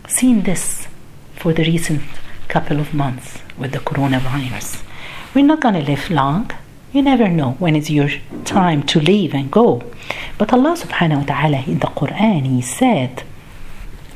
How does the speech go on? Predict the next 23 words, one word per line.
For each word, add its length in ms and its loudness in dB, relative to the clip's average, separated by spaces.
"Good 260 4
deeds 520 2
are 140 4
better 360 2
with 240 0
your 160 2
Lord 500 2
as 220 2
rewards 600 0
and 200 2
better 360 2
as 200 2
a 80 0
source 320 -2
of 140 -4
hope." 320 -2
وَالْبَاقِيَاتُ 840 4
الصَّالِحَاتُ. 880 -4
What 180 4
are 140 4
the 120 4
good 340 0
deeds? 460 -2